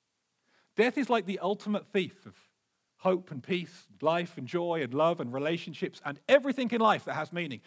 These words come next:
In fact, in Corinthians, Paul describes death as the ultimate enemy.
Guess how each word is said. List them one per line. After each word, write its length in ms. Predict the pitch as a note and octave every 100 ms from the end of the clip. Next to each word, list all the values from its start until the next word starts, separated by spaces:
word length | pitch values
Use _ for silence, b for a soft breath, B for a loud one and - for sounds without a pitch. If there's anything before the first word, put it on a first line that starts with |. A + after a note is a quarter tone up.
| B B
In 80 | F3
fact, 180 | F3
in 140 | A#3+ B3
Corinthians, 500 | B3+ B3+ F#3+ G3 E3
Paul 220 | - A#3+
describes 440 | G3 G3+ A3+ G3
death 260 | - F#3+ E3
as 100 | E3+
the 160 | F3+ -
ultimate 400 | G3+ F#3+ E3 C3+ -
enemy. 280 | C3 G#2